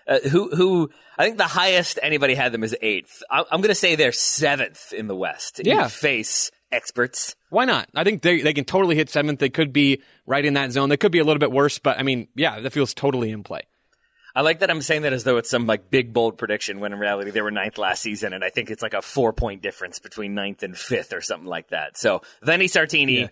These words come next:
Speaker 1: the
Speaker 3: They're
Speaker 1: ball
Speaker 3: gonna,
Speaker 1: is in
Speaker 3: they're
Speaker 1: your
Speaker 3: gonna
Speaker 1: court.
Speaker 3: be great. They're gonna be mid-table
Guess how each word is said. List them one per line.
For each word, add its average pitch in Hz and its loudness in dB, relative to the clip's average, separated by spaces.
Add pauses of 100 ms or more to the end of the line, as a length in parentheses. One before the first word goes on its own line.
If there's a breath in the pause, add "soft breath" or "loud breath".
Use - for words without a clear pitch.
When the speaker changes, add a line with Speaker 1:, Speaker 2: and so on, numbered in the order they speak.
(200 soft breath)
Speaker 1:
the 120 2
Speaker 3:
They're 135 4
Speaker 1:
ball 139 6
Speaker 3:
gonna, 135 4
Speaker 1:
is 127 0
in 120 2
Speaker 3:
they're 117 4
Speaker 1:
your 113 4
Speaker 3:
gonna 226 4
Speaker 1:
court. 185 2
Speaker 3:
be 156 0
great. 180 4
They're 143 2
gonna 170 -2
be 160 4
mid-table 151 2